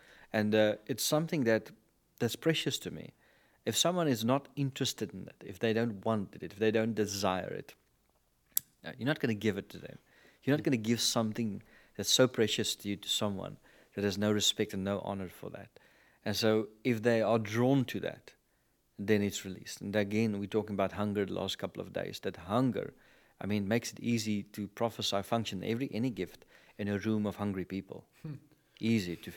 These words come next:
Speaker 1: to mean, to feed them when there's that desire and that hunger.
Speaker 2: Does that mean, like, if you're walking through the mall and you start seeing people, does God start speaking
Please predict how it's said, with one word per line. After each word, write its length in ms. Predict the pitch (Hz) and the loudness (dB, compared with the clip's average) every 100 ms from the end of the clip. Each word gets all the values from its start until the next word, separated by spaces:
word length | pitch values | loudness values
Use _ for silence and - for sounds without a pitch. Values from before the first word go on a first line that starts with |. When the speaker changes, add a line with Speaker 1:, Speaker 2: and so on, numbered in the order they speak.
| - | -16
Speaker 1:
to 140 | - 90 | -10 -8
mean, 260 | 92 92 | -6 -6
to 80 | 87 | -8
feed 320 | - 113 95 | -8 -6 -6
them 180 | - 95 | -8 -8
when 160 | 101 92 | -8 -6
there's 180 | 92 85 | -6 -2
that 180 | 92 87 | -4 -4
desire 340 | 90 95 87 | -6 -4 -4
and 120 | 90 | -6
that 140 | 90 - | -12 -12
hunger. 220 | - - - _ - | -16 -18 -20 _ -12
Speaker 2:
Does 120 | 120 | -6
that 140 | 147 185 | -2 2
mean, 380 | 165 160 147 - | 4 4 2 -2
like, 200 | 123 113 | 0 0
if 140 | 107 - | 0 -2
you're 100 | 143 | 2
walking 360 | 139 135 120 | 4 2 -2
through 140 | - 120 | -2 -2
the 100 | 110 | 0
mall 400 | 98 98 98 - | -2 -4 -6 -10
and 340 | - 107 95 101 - | -6 -4 -6 -8 -10
you 160 | 127 117 | -4 -2
start 360 | - - 110 | 0 2 2
seeing 280 | - 113 104 | 2 -2 -2
people, 320 | 101 110 107 | 0 -2 0
does 180 | 107 127 | 0 0
God 220 | 131 123 | 4 4
start 240 | - 143 113 | 2 0 0
speaking 560 | - - 107 110 107 | -2 -2 0 0 -2